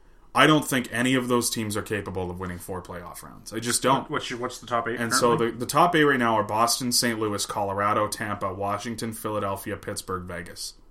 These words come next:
Speaker 1: Number nine is Edmonton, number ten is Dallas, eleven is Carolina, twelve is Toronto. You know what I mean? Like, like, I definitely see all of those four teams I just named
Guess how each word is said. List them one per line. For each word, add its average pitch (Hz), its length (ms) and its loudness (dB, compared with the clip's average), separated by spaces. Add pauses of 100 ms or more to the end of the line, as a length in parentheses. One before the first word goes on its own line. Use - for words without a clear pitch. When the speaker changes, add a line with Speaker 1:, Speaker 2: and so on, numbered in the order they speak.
(680)
Speaker 1:
Number 104 180 0
nine 107 240 2
is 107 120 -4
Edmonton, 104 440 -4
number 98 180 -4
ten 101 240 -8
is 95 140 -8
Dallas, 90 400 -4
eleven 95 320 -6
is 92 120 -8
Carolina, 90 440 -8
twelve 87 260 -10
is - 60 -8
Toronto. 80 400 -14 (1600)
You 139 120 6
know 151 80 12
what 147 80 12
I 139 40 8
mean? 123 280 6
Like, 120 260 2
like, 131 260 4
I 156 200 6
definitely 147 560 6
see 117 580 2 (120)
all 127 280 8
of 127 80 4
those 127 220 2
four 123 200 2
teams 113 300 -4
I 107 80 -4
just 101 220 -4
named 98 320 -6